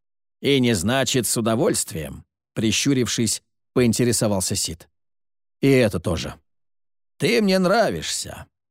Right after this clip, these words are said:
Ты рассуждаешь почти как Хефе». «Да, почти».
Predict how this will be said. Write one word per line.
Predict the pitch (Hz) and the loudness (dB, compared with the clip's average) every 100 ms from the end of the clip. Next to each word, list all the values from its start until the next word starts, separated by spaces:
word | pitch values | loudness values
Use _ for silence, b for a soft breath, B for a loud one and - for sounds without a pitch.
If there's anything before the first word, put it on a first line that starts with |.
| _ | _
Ты | - 120 | 0 2
рассуждаешь | 135 135 - 143 117 127 135 - | 2 2 2 2 2 2 2 0
почти | 135 - - 123 | -2 -2 -2 0
как | 120 | -2
Хефе». | - 131 131 - - - _ _ _ _ - | -4 -4 -4 -6 -12 -16 _ _ _ _ -8
«Да, | 98 127 120 | -2 0 0
почти». | 90 78 - 95 85 | -2 -6 -6 -6 -8